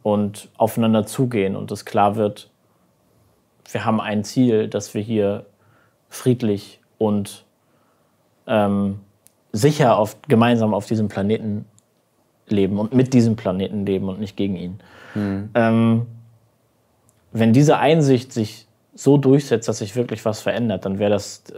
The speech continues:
Speaker 1: dann wär das in meinen Augen auf jeden Fall ein Wunder. Auf der anderen Seite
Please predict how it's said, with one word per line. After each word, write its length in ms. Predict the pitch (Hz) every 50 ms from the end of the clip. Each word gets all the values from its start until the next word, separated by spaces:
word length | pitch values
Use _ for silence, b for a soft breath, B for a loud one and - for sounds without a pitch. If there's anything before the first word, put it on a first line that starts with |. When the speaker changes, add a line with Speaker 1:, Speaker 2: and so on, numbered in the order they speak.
| - -
Speaker 1:
dann 200 | - 110 110 110
wär 100 | 131 139
das 180 | 139 131 110
in 100 | 131 117
meinen 280 | 113 113 127 156 160 139
Augen 280 | 117 123 127 127 123 113
auf 140 | 107 113 -
jeden 180 | 123 120 120
Fall 220 | 113 - 113 110 104
ein 140 | 104 98 98
Wunder. 440 | 101 101 104 98 85 82 85 127 b b b b b b b b b b b b b _ _ _ _
Auf 180 | 139 139 135
der 160 | - 156 135 143
anderen 260 | 151 156 160 156 147
Seite 760 | 135 143 139 143 143 143 - 151 147 143 143 143 147 147 -